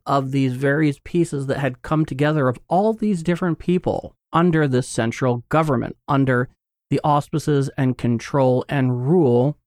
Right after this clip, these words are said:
of a Roman central government. It really makes you appreciate just how cosmopolitan and wide-reaching this empire is.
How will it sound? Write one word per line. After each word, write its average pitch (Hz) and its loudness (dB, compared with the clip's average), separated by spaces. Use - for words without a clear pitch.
of 135 2
a 139 4
Roman 123 2
central 120 -4
government. 147 0
It 135 -2
really 190 2
makes 160 2
you 143 4
appreciate 139 0
just - -2
how 156 0
cosmopolitan 139 0
and 127 -2
wide-reaching 127 0
this 113 -2
empire 127 0
is. 131 -2